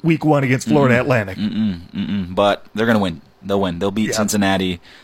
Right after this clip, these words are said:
Speaker 2: They got a good team. I think Ryan Day is gonna be just fine there. Um, obviously, I gotta go with Ohio State.
Speaker 1: Here's a good one, or at least an interesting one. You've got West Virginia,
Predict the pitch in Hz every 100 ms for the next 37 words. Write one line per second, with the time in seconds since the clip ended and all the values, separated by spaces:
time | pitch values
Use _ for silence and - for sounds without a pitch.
0 | _ 90 95 95 98 - 92 92 87 90
1 | 85 87 87 87 87 87 85 85 90 -
2 | 92 87 82 85 85 - - - - 85
3 | 80 80 82 82 - 85 78 80 78 73
4 | 76 85 85 78 - 90 92 - - -
5 | - 302 285 175 220 196 156 160 170 165
6 | 175 165 170 196 196 160 170 143 127 127
7 | 127 123 - - 170 156 160 156 165 -
8 | _ _ - 190 202 202 147 180 165 131